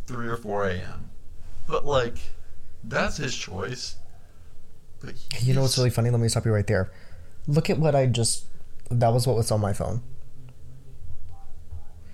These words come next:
Speaker 1: Good for you.
Speaker 2: So, did I Google, "Can I put cigarettes in my checked bag in the airport?"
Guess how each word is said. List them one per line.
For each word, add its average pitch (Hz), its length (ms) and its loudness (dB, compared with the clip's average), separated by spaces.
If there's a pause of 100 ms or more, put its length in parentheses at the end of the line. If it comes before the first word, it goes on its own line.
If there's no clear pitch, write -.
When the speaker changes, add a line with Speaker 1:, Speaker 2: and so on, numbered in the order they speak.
(220)
Speaker 1:
Good - 160 2
for - 120 -2
you. 139 160 -2
Speaker 2:
So, 156 320 8
did 135 400 8
I 143 160 8
Google, 143 440 6
"Can 135 220 6
I 127 80 8
put 123 240 4
cigarettes 117 460 6
in 123 60 6
my 113 120 8
checked - 320 4
bag 107 240 8
in 113 60 6
the 95 100 4
airport?" 135 500 4